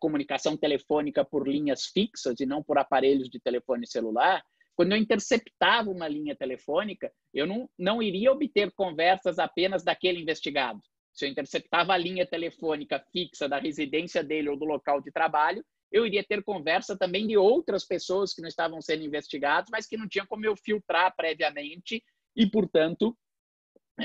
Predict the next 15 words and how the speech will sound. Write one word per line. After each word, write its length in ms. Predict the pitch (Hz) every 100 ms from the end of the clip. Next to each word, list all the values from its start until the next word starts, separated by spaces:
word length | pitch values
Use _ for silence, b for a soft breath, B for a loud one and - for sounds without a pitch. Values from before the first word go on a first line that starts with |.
| 139
eu 100 | 165
teria 300 | 156 151 143
uma 120 | 160
restrição, 680 | 151 165 - 143 - 139 151 - _ _ -
eh, 320 | 143 151 147
que 120 | -
envolveria 480 | 180 165 151 143 151
direitos 380 | 147 135 151 -
de 80 | 135
pessoas 320 | 139 - 147
que 100 | -
não 80 | 147
estavam 320 | - 143 143
sendo 220 | - 143
investigados. 720 | 135 139 - 127 110 - -